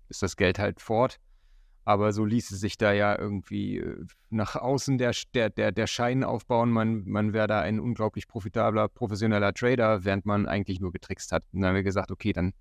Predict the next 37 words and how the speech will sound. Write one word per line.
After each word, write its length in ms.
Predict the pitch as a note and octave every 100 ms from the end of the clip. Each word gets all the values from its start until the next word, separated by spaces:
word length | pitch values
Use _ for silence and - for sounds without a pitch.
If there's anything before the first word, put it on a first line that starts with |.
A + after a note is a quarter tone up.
| _ _
ist 160 | - G#2
das 120 | -
auch 200 | G#2 -
hier 180 | - -
eigentlich 260 | G2+ G2+
keine 220 | - G#2
seriöse 420 | G2+ G2+ G2 F#2+ F#2+
Veranstaltung, 560 | G2 G2+ - G#2 G2
dann 80 | F#2+
kann 160 | - G2
man's 140 | E2
auch 80 | F2
sein 200 | E2+ D#2+
lassen. 280 | D2 - D#2 _ - - -
Das 160 | G2+
Ganze 260 | A2 G2+ G#2
in 240 | - G2 - _
Kombination 540 | A2 G2+ F#2+ - F#2+
mit 120 | F#2+
diesen 300 | F#2+ F#2+ F#2 - _
Gebühren. 480 | - G2 F#2 C#2+ - _
So. 240 | - - A#1 - - _ _ _ _
Dass 180 | - C3+
wir 100 | D#3
dann 280 | D3+ D#3 D3 -
nach 340 | A#2+ G#2 -
neuen 560 | B2 C#3 F3+ G3 F#3 C3
Wegen 360 | F3+ F#3+ F#3
und 160 | D3+ C#3
Lösungen 360 | D#3 D#3 D#3
gesucht 460 | C#3+ A#2+ C#3 B2 -
haben 440 | C#3 C#3 C#3 C#3+ - -
und 800 | B2+ B2 B2 B2+ B2+ B2 B2 A#2+ - - _ _ _ _ _ _
dann 340 | - A2+ A#2+ A#2+
letzten 340 | A#2 - -
Endes 600 | - G#2+ G#2+ A2 - -
mit 440 | G2+ G#2+ G2 -